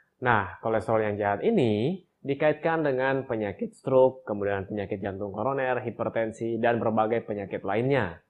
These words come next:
Nah, untuk itu, pada video kali ini saya akan membahas apa sih obat alami untuk menurunkan kolesterol. Nah, siapa di sini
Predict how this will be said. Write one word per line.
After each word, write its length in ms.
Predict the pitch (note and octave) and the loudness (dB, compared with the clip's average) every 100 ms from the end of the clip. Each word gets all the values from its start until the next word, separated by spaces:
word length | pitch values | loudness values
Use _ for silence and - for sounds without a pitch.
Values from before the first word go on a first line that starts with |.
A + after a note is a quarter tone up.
| _ _ _ _ - | _ _ _ _ -6
Nah, 320 | A2 G#2+ G2+ | 0 0 0
untuk 240 | G#2+ G2+ G2 | -6 -8 -6
itu, 480 | F#2 E3 G#3+ G#3+ - _ _ A2 | 2 6 6 2 -12 _ _ -2
pada 160 | A2 | -2
video 240 | A#2+ A#2 A#2 | 2 2 4
kali 320 | G#2+ G#2+ F3+ | 2 4 2
ini 320 | A3 C3 A#2 | 2 2 0
saya 160 | C3+ B2+ | -2 -2
akan 240 | C3 B2+ A#2+ | -2 -2 0
membahas 480 | G#2+ G2 C3 D#3 - - _ _ _ | 0 6 6 4 -2 -18 _ _ _
apa 160 | C3+ D3 | -8 -6
sih 320 | C#3 G#3 F#3+ - | 0 -2 -2 -6
obat 320 | A#2 G#2+ A2 | -4 -2 -2
alami 640 | - G#2 F3 D#3 C#3 D#3 - | -2 0 2 2 0 -4 -8
untuk 320 | B2 B2 - | -4 -4 -4
menurunkan 480 | A2 A2 G#2 A2 G2 | -6 -4 -4 -4 -4
kolesterol. 640 | G#2 - A2+ G#2+ F#2 - - _ _ A#2+ | -8 -4 2 2 2 -4 -18 _ _ -2
Nah, 160 | G#2+ - | 0 4
siapa 320 | D#3 F3+ F#3 | 4 6 6
di 80 | F3 | 4
sini 400 | F#3+ F#3 F#3 | 2 2 2